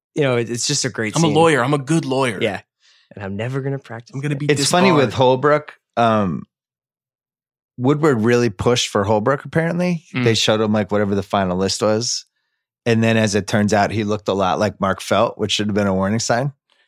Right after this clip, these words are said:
Speaker 3: And it was information. You know, we did have the information that Woodward was really passionate about how much he thought Holbrook was the perfect guy. So
Speaker 2: Did
Speaker 3: that could have helped us solve Deep Throat.
Speaker 2: Did Redford know Deep Throat's identity?
Speaker 3: I, I know. I think
Speaker 2: He
Speaker 3: just
Speaker 2: didn't,
Speaker 3: Woodward
Speaker 2: right?
Speaker 3: did.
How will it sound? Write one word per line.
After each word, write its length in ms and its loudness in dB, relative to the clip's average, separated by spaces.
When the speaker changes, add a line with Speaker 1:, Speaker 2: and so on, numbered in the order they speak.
Speaker 3:
And 100 2
it 60 4
was 320 2
information. 840 0
You 120 0
know, 120 2
we 120 0
did 140 2
have 200 2
the 80 2
information 500 0
that 140 2
Woodward 360 0
was 160 -2
really 180 0
passionate 480 -2
about 240 0
how 140 0
much 260 -2
he 80 -4
thought 220 0
Holbrook 420 0
was 120 -6
the 80 -18
perfect 320 -6
guy. 300 -4
So 80 0
Speaker 2:
Did 40 2
Speaker 3:
that 200 0
could 120 4
have 100 0
helped 220 0
us 140 0
solve 260 -2
Deep 180 -2
Throat. 320 -6
Speaker 2:
Did 180 -2
Redford 720 -2
know 720 0
Deep 200 -2
Throat's 260 -2
identity? 520 -4
Speaker 3:
I, 380 2
I 60 0
know. 340 2
I 140 -2
think 200 -2
Speaker 2:
He 20 -6
Speaker 3:
just 180 2
Speaker 2:
didn't, 120 2
Speaker 3:
Woodward 220 0
Speaker 2:
right? 120 -4
Speaker 3:
did. 80 -18